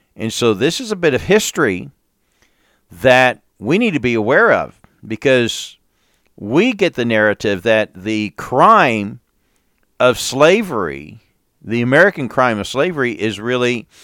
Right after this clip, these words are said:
a racism crime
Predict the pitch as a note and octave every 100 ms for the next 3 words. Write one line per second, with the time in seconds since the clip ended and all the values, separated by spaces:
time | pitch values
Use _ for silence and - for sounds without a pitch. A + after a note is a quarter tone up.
0 | - - _ _ - A#2+ A#2+ G2+ B2+ F#3
1 | G#3+ - A#2+ - G2 G2+ A2 _ _ _
2 | _ _ - B2 F#2+ D2 C2